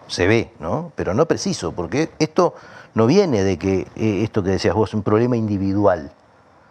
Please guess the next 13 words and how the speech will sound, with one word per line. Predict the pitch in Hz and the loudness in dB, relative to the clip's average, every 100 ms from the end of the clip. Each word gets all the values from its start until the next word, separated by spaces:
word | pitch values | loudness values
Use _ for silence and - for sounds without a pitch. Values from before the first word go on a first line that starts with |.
| _ | _
Sí, | - | -2
sí, | 202 208 | 0 2
por | 131 113 | 0 0
supuesto | 120 233 226 175 | 2 2 2 0
que | 117 | 0
todas | 127 | 0
estas | 117 107 | -2 -2
personas | 104 - 135 110 | -2 0 0 0
vinieron | 104 123 110 | 0 0 0
de | 98 | -2
alguna | 95 113 113 87 | -2 -2 -2 -2
familia | 90 87 101 101 | -2 -4 -6 -6
nuestra, | 87 82 - - | -6 -8 -10 -16